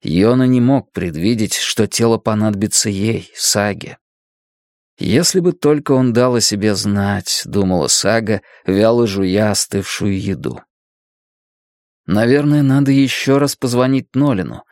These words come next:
спросить о морозильниках Каролинского института». Едва она подумала об этом, как зажужжал лежавший на столе мобильный телефон.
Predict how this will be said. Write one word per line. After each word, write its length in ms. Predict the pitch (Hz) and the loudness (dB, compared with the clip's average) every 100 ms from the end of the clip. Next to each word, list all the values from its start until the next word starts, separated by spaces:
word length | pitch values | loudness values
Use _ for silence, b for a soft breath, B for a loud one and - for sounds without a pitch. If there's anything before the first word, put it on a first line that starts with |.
| B B | B B
спросить 540 | - - 117 - 139 | -4 0 2 2 2
о 40 | 143 | 2
морозильниках 760 | 135 127 117 139 131 131 117 | 2 2 2 2 2 0 -2
Каролинского 680 | 123 120 117 131 - 127 127 | 0 0 0 0 0 0 0
института». 800 | 120 - 131 - 139 - - - _ _ _ _ - | -2 -2 -4 -2 -4 -4 -16 -18 _ _ _ _ -6
Едва 360 | 87 87 127 | -2 2 2
она 140 | 131 120 | 2 0
подумала 560 | 107 92 117 131 135 | -2 0 2 2 2
об 120 | 131 | 2
этом, 340 | 135 127 135 120 | 0 2 0 0
как 280 | - 135 151 | -2 -4 -2
зажужжал 640 | 147 135 147 123 113 123 | -2 0 0 0 0 0
лежавший 540 | 135 135 107 107 - 120 | 2 0 0 -2 0 0
на 140 | 113 | 0
столе 360 | - 104 101 113 | 0 -2 0 0
мобильный 560 | 113 110 98 95 101 | 0 0 0 0 0
телефон. 640 | - 110 101 92 - - | -2 -2 -2 -4 -8 -14